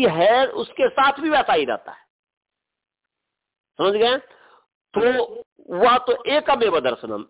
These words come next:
एक ही दर्शन होता है, वह ख्याति रेव दर्शनम, एक ही दर्शन होता है, ख्याति ही दर्शन होता है।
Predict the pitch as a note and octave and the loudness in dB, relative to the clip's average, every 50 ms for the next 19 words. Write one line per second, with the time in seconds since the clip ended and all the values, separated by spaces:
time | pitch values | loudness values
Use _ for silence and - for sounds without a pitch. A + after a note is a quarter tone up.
0 | _ - G3+ B3 C4 B3+ - B3+ A3 A#3+ C4+ G#3+ A3 F#3+ F3+ - E3 C3+ A2+ G#2+ | _ -2 2 2 2 2 2 0 0 0 0 0 0 0 0 -2 -4 -4 -4 -6
1 | G#2+ - - F#2+ E2+ E2 E2 E2 - - - - _ _ _ _ _ _ _ _ | -6 -8 -8 -10 -10 -10 -12 -16 -16 -18 -20 -20 _ _ _ _ _ _ _ _
2 | - D3+ G3 G3+ - - - - G3+ A3 A#3+ A#3+ - C#4+ C#4+ C#4 C4+ - - A3 | 0 2 2 2 2 -2 -4 0 2 2 2 0 -2 -2 0 0 0 0 0 0
3 | A3+ - F#3 F3+ C#3 G#2+ F#2+ - _ _ _ _ _ _ _ _ _ _ _ _ | 0 0 0 -2 -2 -4 -8 -14 _ _ _ _ _ _ _ _ _ _ _ _
4 | _ _ _ _ _ _ _ _ _ _ _ _ - - G#3+ A#3 A#3 A#3 - G#3 | _ _ _ _ _ _ _ _ _ _ _ _ 2 4 4 4 4 2 2 0
5 | F#3+ G#3+ C#4 C#4+ G#3+ A#3+ A#3 G3+ - A3 G#3 F3+ E3+ F#3 F#3 - - E3+ D#3 D#3 | 2 2 0 0 0 0 0 0 0 0 0 0 0 0 -2 -2 -2 -2 0 2
6 | F3 G3 A#3+ C4+ - - _ _ _ _ _ _ _ _ _ _ - - - E3+ | 0 0 0 -2 -4 -8 _ _ _ _ _ _ _ _ _ _ -18 -6 0 2
7 | E3+ F#3+ F#3+ F#3+ F#3+ - A#3+ A3+ G3 G3 B3+ C#4 A3 G#3+ A#3 G3+ G3+ G#3 F#3+ E3+ | 2 4 4 2 -2 -4 -6 -4 -4 -4 -4 -4 0 0 0 2 2 0 0 0
8 | D3 C#3 C#3 C#3 - A#2 G#2 F#2+ F#2 | 0 -2 -2 -2 -2 -2 -2 -4 -6